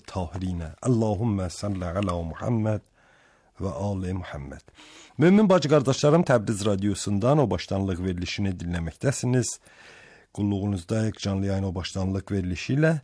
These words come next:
Mübarək Ramazanın altıncı günündə belə bir sual verildi. Furuuddin yaxud dinin ikinci dərəcəli hökmlərindən biri ilə eyni adda olan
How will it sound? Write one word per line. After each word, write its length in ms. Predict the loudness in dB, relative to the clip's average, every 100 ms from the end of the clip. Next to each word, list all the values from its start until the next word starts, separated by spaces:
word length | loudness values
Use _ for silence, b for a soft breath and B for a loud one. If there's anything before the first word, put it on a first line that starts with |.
| B B 0
Mübarək 400 | 4 4 4 2
Ramazanın 560 | 2 4 4 4 2
altıncı 520 | 2 0 0 0 -2
günündə 420 | -2 -2 0 0 -2
belə 220 | -2 -2 -4
bir 60 |
sual 480 | -6 -6 -4 -2 -2
verildi. 500 | -2 -2 0 0 0 -2 b b b
Furuuddin 800 | -4 0 0 -2 -2 2 4 2 _
yaxud 400 | -2 -2 0 -4 -4 -2
dinin 400 | 2 4 2 0
ikinci 480 | -8 -8 -2 0 0 -2
dərəcəli 540 | 0 0 0 0 0
hökmlərindən 800 | -2 -4 -2 -2 -2 -2 0 -2 -2
biri 200 | 0 0
ilə 160 | 0 -4 -2
eyni 280 | 0 0 -2
adda 340 | -4 -6 -4
olan 340 | -2 -2 -2